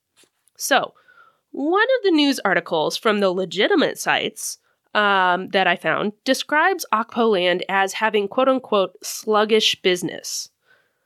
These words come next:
Another article describes the park as having a, quote unquote, "operating deficit."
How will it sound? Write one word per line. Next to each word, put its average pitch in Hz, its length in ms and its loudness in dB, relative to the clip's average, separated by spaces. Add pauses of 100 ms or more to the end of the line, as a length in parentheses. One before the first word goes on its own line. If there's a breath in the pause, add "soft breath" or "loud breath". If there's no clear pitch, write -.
(160)
Another 285 640 0
article 330 400 0
describes 233 760 0
the 220 60 0
park 185 380 0
as 190 180 0
having 196 340 0
a, 175 120 2
quote 190 280 -2
unquote, 180 460 -2 (140)
"operating 233 600 0
deficit." - 760 -8